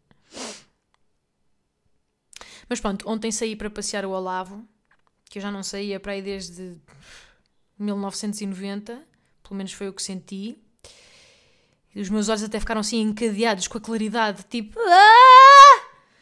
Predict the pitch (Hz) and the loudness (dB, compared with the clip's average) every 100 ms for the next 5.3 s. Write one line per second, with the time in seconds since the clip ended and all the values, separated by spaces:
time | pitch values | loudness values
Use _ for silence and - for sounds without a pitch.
0 | - - - _ _ _ 214 262 226 269 | -20 -20 -20 _ _ _ -10 -8 -8 -6
1 | 285 247 214 208 - - - _ _ _ | -6 -6 -8 -12 -20 -20 -20 _ _ _
2 | _ _ _ - - _ _ _ 208 233 | _ _ _ -20 -20 _ _ _ -10 -8
3 | 220 233 220 202 226 214 214 202 208 202 | -6 -6 -6 -8 -10 -10 -10 -10 -8 -8
4 | 196 202 196 202 294 - - 214 202 185 | -8 -10 -8 -10 -10 -14 -12 -10 -10 -10
5 | 190 233 - | -12 -14 -18